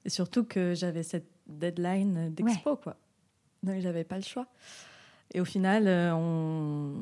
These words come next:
Speaker 1: on a, on a continué. Et, et puis, du coup, il y a cette série de vases qui est sortie, euh,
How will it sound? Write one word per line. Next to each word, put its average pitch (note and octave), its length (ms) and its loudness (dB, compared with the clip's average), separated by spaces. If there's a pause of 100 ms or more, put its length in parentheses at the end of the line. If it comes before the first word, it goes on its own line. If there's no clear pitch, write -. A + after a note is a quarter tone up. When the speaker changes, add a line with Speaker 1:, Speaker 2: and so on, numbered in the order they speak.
(160)
Speaker 1:
on D#3+ 240 -4
a, D#3+ 220 -2
on D#3 180 -4
a D#3 100 -2
continué. E3+ 500 0
Et, D#3+ 880 4
et D3 60 -8
puis, - 180 -10
du D#3+ 100 -6
coup, - 140 -2
il F#3+ 60 4
y - 20 4
a D#3+ 100 2
cette D#3+ 220 -4
série E3+ 260 -2
de E3 100 -2
vases F3 280 4
qui - 100 -6
est D#3+ 60 0
sortie, F#3+ 640 2
euh, E3+ 200 4